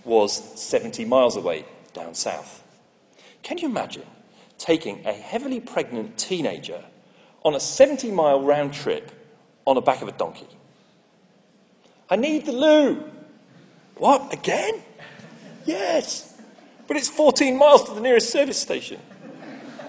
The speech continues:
I can't go by the side of the road." But when Caesar says, "Jump," you jump. And Luke tells this story deliberately in this way because he wants to set the birth of Jesus against the backdrop of immense power,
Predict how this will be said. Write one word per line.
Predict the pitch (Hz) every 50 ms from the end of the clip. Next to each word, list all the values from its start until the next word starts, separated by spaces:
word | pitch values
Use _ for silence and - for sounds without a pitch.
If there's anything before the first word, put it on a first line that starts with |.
| - - - - - - - - - - - - - - - -
I | - -
can't | - - 320 330 320
go | 320 302 311
by | 311 311
the | 311 302
side | - 320 277
of | 302 302
the | 294
road." | 277 262 269 269 226 - - - - - - - - - - - - - - - - - - - -
But | - 208 202
when | 254 311
Caesar | - - - 285 294 254 277 247
says, | - - 202 170 - -
"Jump," | - 240 247 208 139 - - - - - - - -
you | 135 208 254
jump. | 233 311 330 311 - - - - - - - - - - - - - - - -
And | 170 196 214
Luke | 254 320 339 320 -
tells | - - 285 320 330 285
this | - 269 226 -
story | - - 262 262 277 247 202 170
deliberately | - 233 262 311 349 302 285 - 147 147
in | 160 165
this | 156 147 - -
way | 208 220 202 139 110 104 - - - -
because | - 170 180 202
he | 220
wants | 208 285 302 - -
to | 262 226
set | - - - 247 - -
the | -
birth | 156 - 233 285 330 320
of | 302 -
Jesus | - 240 240 226 - - -
against | 151 143 185 180 170 -
the | - 156
backdrop | 147 - 220 247 233 233 - - 131 98 - - - - - - - - - - - -
of | - 143 143 160
immense | 160 165 185 220 240 240 240 -
power, | - - 151 135 117 107 98 85 -